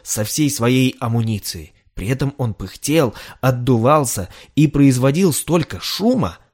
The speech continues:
что был для Годфри только обузой. Как он раньше не догадался оставить его в Вильтре или укрыть где-нибудь в лесу? Но теперь было поздно об этом думать.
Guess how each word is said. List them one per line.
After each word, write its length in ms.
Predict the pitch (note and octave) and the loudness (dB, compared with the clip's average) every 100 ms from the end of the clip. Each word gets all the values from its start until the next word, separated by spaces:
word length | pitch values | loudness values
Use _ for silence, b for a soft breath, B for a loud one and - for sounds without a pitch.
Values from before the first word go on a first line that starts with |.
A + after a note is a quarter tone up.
| _ - | _ -12
что 280 | - - | -4 0
был 200 | C#3 D#3 | 2 2
для 240 | C3 A2+ A2+ | 2 2 0
Годфри 400 | A#2 F3 - D3 | 2 -2 0 -4
только 420 | C#3+ F3+ D3 C#3 | 0 -2 0 -2
обузой. 720 | B2 B2 G#2+ G2 F2 E2 - _ _ _ _ _ | 0 -2 -4 -6 -8 -10 -16 _ _ _ _ _
Как 180 | - - | -10 -6
он 120 | G#3+ | -4
раньше 360 | A3+ C#3 - | -4 -4 -4
не 120 | C#3 C#3 | -2 0
догадался 520 | C3 C#3 D3 A#2 B2+ | 0 0 0 -2 -4
оставить 440 | A#2 - C#3 G#2+ | -4 -4 -4 -2
его 180 | A#2 C3+ | -2 0
в 80 | A2+ | 0
Вильтре 480 | B2+ G#3 D#3+ D3 - B - | 0 0 2 0 0 B 0
или 160 | F3 | 4
укрыть 340 | E3 C3 D3+ D3+ | 4 4 0 0
где-нибудь 460 | B2+ C#3 D3 C3 B2 | 0 2 2 0 -2
в 80 | |
лесу? 320 | C3 C#3 F#2 D#2+ _ _ _ _ _ _ - | -4 -4 -8 -12 _ _ _ _ _ _ -14
Но 80 | G#2 | -4
теперь 320 | - A#2 D3+ | -2 0 0
было 240 | B2 B2+ | 2 2
поздно 400 | A#2+ A#2+ B2+ A#2 | 2 2 4 2
об 100 | G2+ | -2
этом 240 | F#2+ G#2 G2 | -4 -6 -4
думать. 380 | F#2 - - | -6 -8 -14